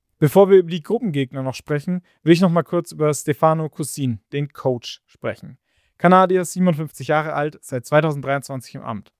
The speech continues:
Aber er ist ein echter Afrika-Spezialist. Zweitausendsieben wurde er Nationaltrainer von Kongo, danach war er noch im Clubfußball von Libyen und anderen arabischen Ländern tätig.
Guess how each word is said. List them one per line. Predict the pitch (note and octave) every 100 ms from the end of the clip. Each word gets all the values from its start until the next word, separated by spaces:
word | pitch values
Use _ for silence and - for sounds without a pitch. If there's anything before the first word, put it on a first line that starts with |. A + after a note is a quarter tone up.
| _ _ _ _
Aber | D3+ F3 F3
er |
ist | E3 E3
ein | -
echter | D3+ - D3
Afrika-Spezialist. | C3 - C3 B2+ - A#2+ - A2+ A2+ - _ _ _
Zweitausendsieben | - D#3 D#3 D3+ C#3+ F3+ G3 F#3+ D#3+
wurde | D3+
er | D3
Nationaltrainer | C#3 D3 D3 F#3 - E3 D3+
von | C#3
Kongo, | - F3 F3 F3+ _ _ _
danach | C#3+ D#3 F3+
war | E3+
er | E3
noch | D3
im | D3+
Clubfußball | G3 F#3+ G3 - D#3
von | - C#3+
Libyen | C#3 F#3 D#3+ E3 -
und | C#3+
anderen | - E3 F3+ C#3
arabischen | C3 B2+ - C3+
Ländern | B2+ B2+ A#2+
tätig. | B2+ B2+ F3